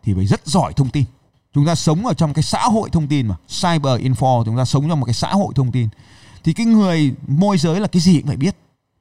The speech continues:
Tức là cái gì cũng biết, ngu thì đừng làm nghề môi giới, tôi nói thật. Cái bài thứ nhất là xây dựng mối quan hệ, đúng không? Ví dụ như hôm nay tôi biết là ông Võ Văn Hòa là ông, ông trùm đất ở Nghệ Tĩnh, đúng không? Và ông ấy có một cái vườn rất lớn, đúng không?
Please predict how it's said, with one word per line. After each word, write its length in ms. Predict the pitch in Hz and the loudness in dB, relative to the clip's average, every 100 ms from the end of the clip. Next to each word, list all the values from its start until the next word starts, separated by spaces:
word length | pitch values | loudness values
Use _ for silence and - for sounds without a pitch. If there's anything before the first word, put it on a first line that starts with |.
| _ - | _ -6
Tức 140 | 214 | -2
là 80 | 165 | -2
cái 180 | - 196 | -2 -2
gì 160 | 233 208 | 0 -2
cũng 100 | 165 | -2
biết, 160 | 202 151 | -4 0
ngu 300 | 247 330 226 | 4 4 2
thì 60 | |
đừng 120 | 160 139 | 0 0
làm 160 | 120 | 0
nghề 100 | 110 | 0
môi 140 | 117 147 | 2 2
giới, 200 | 170 - | 2 0
tôi 100 | 156 | -4
nói 100 | 170 | -2
thật. 180 | 143 - _ _ - | -2 -4 _ _ -6
Cái 60 | |
bài 160 | 202 185 | -4 -2
thứ 60 | |
nhất 200 | 208 269 | -4 -4
là 120 | 202 180 | -2 -2
xây 200 | 180 196 | -2 -4
dựng 240 | 196 165 | -4 -2
mối 120 | 180 | 0
quan 140 | 220 214 | 2 0
hệ, 160 | 196 | 0
đúng 100 | 180 | 0
không? 200 | 220 165 - - | 0 0 -2 -4
Ví 100 | 202 | -2
dụ 100 | 233 | -2
như 140 | 208 | 0
hôm 200 | 220 226 | 2 2
nay 120 | 220 214 | 0 0
tôi 140 | 214 | -2
biết 180 | 226 254 | -2 0
là 60 | |
ông 200 | 196 214 | -2 0
Võ 140 | 202 214 | -2 0
Văn 140 | 240 | 0
Hòa 360 | 202 190 180 170 | 0 0 2 2
là 120 | 170 | 2
ông, 160 | 175 208 - | 0 -2 -4
ông 160 | 220 | -4
trùm 220 | 196 185 165 | 0 0 0
đất 180 | 285 - _ _ _ | -2 -6 _ _ _
ở 380 | - 156 107 95 - _ - | 0 0 -2 -6 -12 _ -4
Nghệ 300 | 131 196 - | -2 -2 -4
Tĩnh, 160 | 214 233 | -6 -2
đúng 120 | 240 | 0
không? 200 | 247 123 - _ _ _ _ | 0 0 -8 _ _ _ _
Và 200 | 139 - - | -4 -2 0
ông 200 | 233 226 | -2 -2
ấy 100 | 220 | -4
có 260 | 190 190 247 | 0 2 0
một 80 | |
cái 120 | 240 220 | 0 0
vườn 260 | 196 185 | 0 0
rất 120 | 214 | -2
lớn, 220 | 208 190 233 | -2 0 0
đúng 100 | 247 | 2
không? 220 | 240 | 0